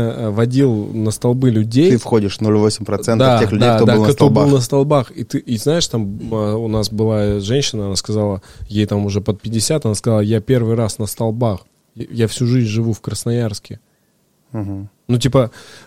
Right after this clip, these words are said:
Speaker 1: вот что мешает человеку взять и попробовать этот плод, или что мешает человеку взять и пойти сходить на Столбы? Это нич-, это даже ничего не стоит. То есть это просто, типа, э, какое-то ре-, решение,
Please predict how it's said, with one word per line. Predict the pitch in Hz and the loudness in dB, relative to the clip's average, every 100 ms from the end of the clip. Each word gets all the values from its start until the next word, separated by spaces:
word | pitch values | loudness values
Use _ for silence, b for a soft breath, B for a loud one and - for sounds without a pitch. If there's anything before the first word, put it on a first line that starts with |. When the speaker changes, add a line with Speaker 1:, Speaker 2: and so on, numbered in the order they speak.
| - | -2
Speaker 1:
вот | 123 - | 0 0
что | - 175 | 2 4
мешает | 143 - 147 120 - | 4 4 4 2 2
человеку | 131 131 117 110 | 2 2 2 -2
взять | 107 117 113 113 | 0 2 2 2
и | |
попробовать | 113 110 113 104 101 104 | 0 0 -2 0 -2 -4
этот | 101 98 | -4 -6
плод, | - 139 175 - | 0 2 2 0
или | 120 110 | -4 -2
что | - 143 | 2 2
мешает | 123 - 120 104 | 2 2 0 0
человеку | 117 113 107 | -2 -2 -2
взять | 110 120 | 0 0
и | |
пойти | 110 104 101 110 | 0 -4 -2 -4
сходить | - 101 101 | -4 -4 -4
на | 104 | -6
Столбы? | - 110 107 123 104 - | -2 -2 0 -2 -2 -4
Это | 101 110 | -2 0
нич-, | 120 - | 0 0
это | 135 131 | -2 2
даже | 123 120 127 | 2 4 2
ничего | 127 - 127 131 | 2 0 0 0
не | 120 | 0
стоит. | 110 - 147 117 - _ _ _ _ _ _ | -2 2 2 2 -2 _ _ _ _ _ _
То | 104 | -10
есть | - | -6
это | 107 104 | -6 -6
просто, | 110 113 - - | -2 -2 -2 -10
типа, | 110 107 98 B B B B | -6 -4 -4 B B B B
э, | 107 | -8
какое-то | 101 - 107 104 101 101 | -4 -4 -2 0 0 -2
ре-, | - - - 110 | -6 -14 -8 -4
решение, | 101 - 160 175 170 156 | 0 2 2 2 2 0